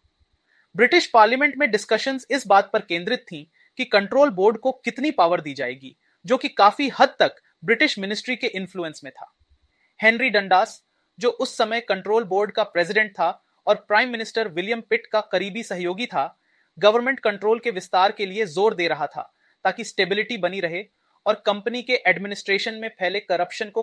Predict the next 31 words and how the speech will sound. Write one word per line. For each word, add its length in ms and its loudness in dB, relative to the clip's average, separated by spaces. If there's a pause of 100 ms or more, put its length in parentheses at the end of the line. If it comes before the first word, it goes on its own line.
(120)
काबू 280 0
किया 240 -4
जा 140 -4
सके। 300 -16 (680)
लेकिन 260 -4 (100)
एडमंड 360 -2
बर्क 300 0
जैसे 200 -6
क्रिटिक्स 440 -8
ने 100 -10
चिंता 320 -4
व्यक्त 260 -4
की 200 -14 (440)
कि 80 -8
अगर 280 -2
बोर्ड 280 -2
को 140 -4
ज्यादा 300 0
पावर 280 0
मिलती 320 -12
है 200 -6 (320)
तो 60 0
कंपनी 400 -4
सिर्फ 300 -4
ब्रिटिश 360 -6
सरकार 380 0
का 100 -4
एक 180 -4
टूल 160 -8
बन 180 -8
जाएगी, 360 -6